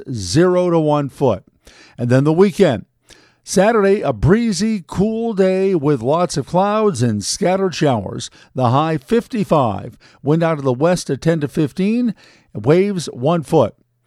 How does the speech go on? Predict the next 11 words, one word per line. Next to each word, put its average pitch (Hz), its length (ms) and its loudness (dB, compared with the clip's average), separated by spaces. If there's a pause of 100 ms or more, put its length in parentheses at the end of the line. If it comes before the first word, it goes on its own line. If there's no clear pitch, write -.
(200)
Sunday, 226 440 4
lots 180 340 0
of 165 100 -4
clouds 196 480 0
and 175 140 -2
chilly, 185 380 0
scattered 190 540 0
lake 139 380 -2
effect 190 320 0
rain 226 260 2
showers. 170 580 2